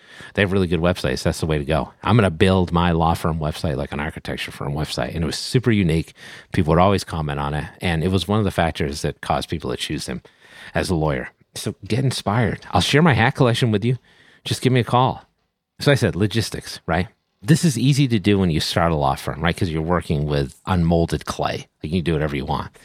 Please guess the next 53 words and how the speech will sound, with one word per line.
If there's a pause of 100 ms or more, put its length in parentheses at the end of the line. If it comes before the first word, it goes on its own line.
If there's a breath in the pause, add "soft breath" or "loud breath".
(480 loud breath)
But
you
can
also
revise
your
brand. (480 loud breath)
Like,
do
a
grand
reopening. (160)
Tell
people
you
got
a
new
logo.
Tell
people
you
launched
a
new
website
with
a
totally
different
color
scheme. (720 loud breath)
All
of
it's
good. (200)
And
it'll
get
you
noticed,
too,
even
if
you've
been
in
practice
for
a
decade
or
two.